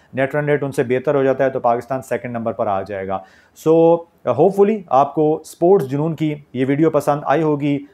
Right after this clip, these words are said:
अब इंशाल्लाह आप लोग जो है इंतज़ार, अ, तो कर रहे होंगे, लेकिन एशिया कप जो है वो करीब है और ज़बरदस्त, अ, सरप्राइज़ भी आगे आपके लिए इस प्लेटफॉर्म के ऊपर आने लगे हैं। हमारे साथ जुड़े रहिए, हमारे चैनल को सब्सक्राइब कीजिए और बेल आइकन को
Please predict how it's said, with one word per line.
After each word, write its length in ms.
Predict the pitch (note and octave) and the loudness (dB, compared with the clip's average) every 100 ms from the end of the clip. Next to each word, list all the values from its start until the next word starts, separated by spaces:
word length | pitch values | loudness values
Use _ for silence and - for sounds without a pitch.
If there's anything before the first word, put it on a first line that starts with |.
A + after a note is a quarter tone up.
| _ | _
अब 140 | F3+ G3 | 0 0
इंशाल्लाह 440 | F3+ F#3 D#3+ D#3 | 0 0 2 2
आप 400 | C#3 B2+ E3 D#3+ D3 | 2 2 4 2 0
लोग 540 | B2 A2+ A#2+ D#3 D3+ | -2 -2 2 2 2
जो 80 | C#3 | 0
है 340 | C3+ C3+ - - | -2 -2 -6 -14
इंतज़ार, 580 | B2+ A#2+ A#2+ C#3 D#3 C#3+ | -10 -4 2 4 4 4
अ, 180 | C3 A#2 C#3+ B2 | 2 0 -6 -6
तो 360 | A#2 A#2+ A#2 C3 | -2 0 -2 -2
कर 160 | C#3 | 0
रहे 140 | E3 F3+ | 2 0
होंगे, 360 | D3 D3 D3 C#3+ _ - | -4 -2 -2 -2 _ -8
लेकिन 220 | C3 C#3+ - F#3+ | -6 -6 -2 2
एशिया 360 | G#3 - A3 | 2 2 0
कप 280 | E3+ D3 C3 | 2 0 0
जो 80 | C3+ | 0
है 120 | C3 | 0
वो 60 | C3 | 0
करीब 320 | C3 B2+ C#3 | -2 -2 0
है 180 | B2+ A#2+ - _ | 0 -2 -8 _
और 380 | A#2+ B2 B2 A#2+ _ _ | 2 4 2 -2 _ _
ज़बरदस्त, 680 | G#2+ G#2+ E3+ D3 D#3 D#3+ - | -8 0 2 2 2 -2 0
अ, 100 | C3+ | -2
सरप्राइज़ 500 | A#2+ B2+ - C3+ C#3+ | 0 -4 0 0 0
भी 100 | C3 | 2
आगे 220 | C3 B2 | 2 4
आपके 300 | C3+ B2 - | 2 2 0
लिए 160 | B2 B2+ | -2 -2
इस 240 | C3 C3+ | -4 -6
प्लेटफॉर्म 440 | - B2+ B2 B2 B2 | -2 -2 0 -4 -6
के 100 | B2+ | -4
ऊपर 160 | A#2 | -2
आने 200 | A#2+ A#2+ | -2 -2
लगे 200 | A#2 A#2 | -4 -4
हैं। 220 | C#3+ B2+ A#2+ - - | -4 -4 -6 -12 -2
हमारे 220 | B2 C3 | 0 0
साथ 160 | C3+ B2+ | 2 -2
जुड़े 300 | A#2 C3+ C#3+ | 0 2 2
रहिए, 460 | C#3 C3+ C3 B2+ - _ | 0 0 0 -2 -6 _
हमारे 240 | A#2+ C3 | 0 0
चैनल 300 | C3+ D3 C#3+ | 0 -2 -2
को 100 | C3+ | -4
सब्सक्राइब 480 | C#3 C#3 - C3+ C3 | -6 -8 -2 0 0
कीजिए 320 | A#2 B2 B2 | -2 -4 -4
और 180 | B2+ C3+ | -2 -2
बेल 180 | G2+ C3+ | -2 0
आइकन 340 | B2 A#2+ A#2+ | 0 -2 -6
को 200 | A2 A#2+ | -6 -6